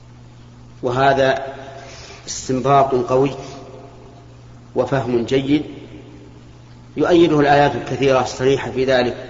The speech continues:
كما في قوله تعالى: "ثم إنكم بعد ذلك لميتون، ثم إنكم يوم القيامة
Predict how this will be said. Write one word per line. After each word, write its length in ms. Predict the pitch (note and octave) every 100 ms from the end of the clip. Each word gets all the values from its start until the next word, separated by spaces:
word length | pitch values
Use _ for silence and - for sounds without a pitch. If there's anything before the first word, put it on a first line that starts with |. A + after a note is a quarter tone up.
| - -
كما 220 | A#2+ B2+
في 100 | A#2
قوله 360 | A2+ B2 A#2 A#2
تعالى: 360 | A#2 B2+ B2
"ثم 240 | B2 B2+ B2
إنكم 440 | B2 A#2+ A#2 A2+
بعد 240 | A2+ A#2+ A#2
ذلك 400 | A#2 A#2+ A#2 A#2+
لميتون، 720 | A#2 A#2+ A#2 A#2 C3 B2+ A#2 - - - - -
ثم 180 | B2+ B2
إنكم 460 | B2 B2 A#2+ A2+ A#2+
يوم 180 | B2 A#2+
القيامة 440 | A2 A2+ C#3 C3